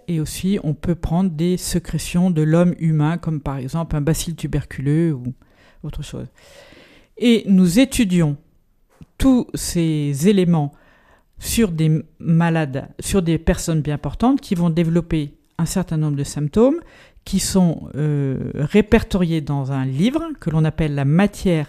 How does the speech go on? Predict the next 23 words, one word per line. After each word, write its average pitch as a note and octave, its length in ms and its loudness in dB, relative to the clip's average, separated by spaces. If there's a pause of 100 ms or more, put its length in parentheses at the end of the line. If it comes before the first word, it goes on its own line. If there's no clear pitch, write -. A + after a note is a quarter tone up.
(100)
médicale, D#3 600 -2 (400)
où F3 100 0
tous E3+ 220 0
les G#3+ 100 6
remèdes D3+ 460 0 (340)
sont G#3+ 340 -2 (220)
expérimentés. D3 720 -2
Donc G#3+ 220 4
on D#3 120 2
a A3+ 160 2
une E3+ 180 2
liste G#3 220 0
de D#3 60 -4
symptômes F#3 580 0
qui - 280 -12
doit, D3 420 0
euh, C3 140 -4
entre C#3 320 -6
certains D#3+ 440 -4
remèdes, C#3+ 400 0
ça - 160 -6
fait E3 320 0
une C#3+ 220 -2